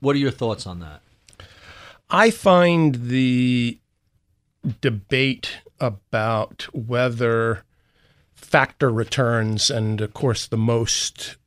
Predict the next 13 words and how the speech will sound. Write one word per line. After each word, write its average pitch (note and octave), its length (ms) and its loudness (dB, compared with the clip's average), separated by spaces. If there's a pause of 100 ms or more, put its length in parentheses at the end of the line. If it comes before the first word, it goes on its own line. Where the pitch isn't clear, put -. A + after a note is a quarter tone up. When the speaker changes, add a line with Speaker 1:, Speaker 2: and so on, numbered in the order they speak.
Speaker 2:
um, B2 1400 -6 (220)
the C#3+ 140 4
largest, C#3 840 4
most A#2+ 380 0
persistent, A#2 920 0
and, A2 360 -2
uh, A2 360 0 (240)
longest C#3 920 4 (220)
discovered A#2+ 720 0
factor A#2+ 520 -4
is A2 220 -2
value A2 600 -2 (600)
are A2+ 680 2